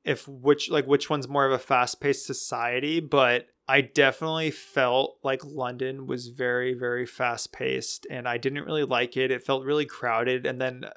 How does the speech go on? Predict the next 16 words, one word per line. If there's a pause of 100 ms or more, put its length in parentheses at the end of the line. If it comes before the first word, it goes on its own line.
(320)
the
English
people
in
London
just
aren't
the
nicest.
Everyone
in
Edinburgh
is
super,
super
friendly.